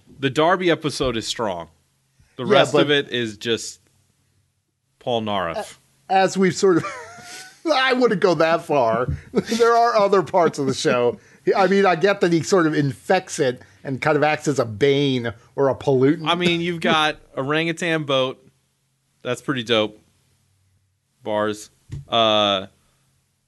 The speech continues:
Speaker 1: and then you've got Darby. I mean, those are my, those are the best. And
Speaker 2: Yeah,
Speaker 1: it,
Speaker 2: it
Speaker 1: it
Speaker 2: just,
Speaker 1: is
Speaker 2: I mean,
Speaker 1: really
Speaker 2: it just makes me think that the,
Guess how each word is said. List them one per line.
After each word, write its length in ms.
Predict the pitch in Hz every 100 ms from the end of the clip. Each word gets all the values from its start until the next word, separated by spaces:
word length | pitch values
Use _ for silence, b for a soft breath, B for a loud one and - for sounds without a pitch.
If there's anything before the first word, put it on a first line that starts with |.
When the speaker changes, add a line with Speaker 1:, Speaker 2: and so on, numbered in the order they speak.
| _ _ _
Speaker 1:
and 220 | 113 113
then 180 | 117 117
you've 220 | 113 101
got 560 | 117 107 107 - - -
Darby. 560 | 107 104 95 98 87 _ _ _
I 80 | 113
mean, 100 | 113
those 180 | 127 135
are 60 | 127
my, 160 | 113
those 300 | 98 113 110
are 60 | 104
the 60 | 92
best. 440 | 92 90 - - _ _ _ _ _
And 100 | 131
Speaker 2:
Yeah, 140 | 151 170
Speaker 1:
it, 60 |
Speaker 2:
it 40 | 185
Speaker 1:
it 40 |
Speaker 2:
just, 120 | 190 208
Speaker 1:
is 40 |
Speaker 2:
I 140 | 202 202
mean, 100 | 190
Speaker 1:
really 300 | 175 165 156
Speaker 2:
it 20 |
just 140 | 135
makes 280 | 147 156 147
me 60 | 135
think 320 | - 110 95
that 140 | 107
the, 240 | 110 98